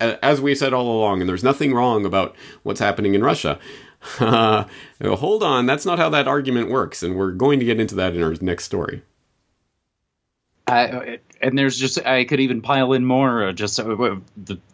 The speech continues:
Speaker 2: the fake left and right that you're talking about. I just saw even earlier, drones killed a dozen plus civilians in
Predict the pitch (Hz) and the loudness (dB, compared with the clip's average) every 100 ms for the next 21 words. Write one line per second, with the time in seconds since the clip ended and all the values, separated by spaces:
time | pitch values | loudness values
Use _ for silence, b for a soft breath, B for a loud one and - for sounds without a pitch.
0 | _ 92 95 131 120 117 110 107 110 123 | _ -10 -2 0 2 2 2 2 2 2
1 | 101 95 104 95 98 98 101 113 - 117 | 0 -2 -2 0 0 0 -2 -2 0 2
2 | 113 113 127 123 110 B B 131 123 147 | 2 2 2 2 0 B B -6 0 2
3 | 147 143 147 143 139 110 107 104 127 131 | 2 0 0 2 2 -2 -8 -2 2 4
4 | 131 131 127 135 127 - 113 131 131 127 | 4 2 2 -2 -2 -4 0 2 4 2
5 | 120 135 131 | 2 2 2